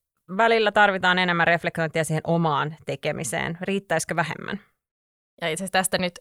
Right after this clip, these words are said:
Speaker 2: kun puhuttiin pyykeistä, niin päästään sulavasti siivoukseen. Nimittäin tuli mieleen yksi kerta, kun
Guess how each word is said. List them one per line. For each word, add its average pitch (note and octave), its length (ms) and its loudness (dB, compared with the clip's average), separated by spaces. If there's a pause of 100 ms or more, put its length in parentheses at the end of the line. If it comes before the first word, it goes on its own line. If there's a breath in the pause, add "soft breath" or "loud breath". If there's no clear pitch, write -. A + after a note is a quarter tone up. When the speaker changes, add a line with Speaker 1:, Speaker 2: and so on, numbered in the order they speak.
(160)
Speaker 2:
kun F#3+ 100 -6
puhuttiin F3 540 -2
pyykeistä, G3+ 540 0
niin E3+ 120 -4
päästään E3 340 -2
sulavasti F3 680 -2 (200)
siivoukseen. E3 920 -2 (120)
Nimittäin F3 480 -4
tuli F3 160 -4
mieleen F3 580 -2 (140)
yksi - 240 -10
kerta, F3 240 -6
kun D3+ 240 -6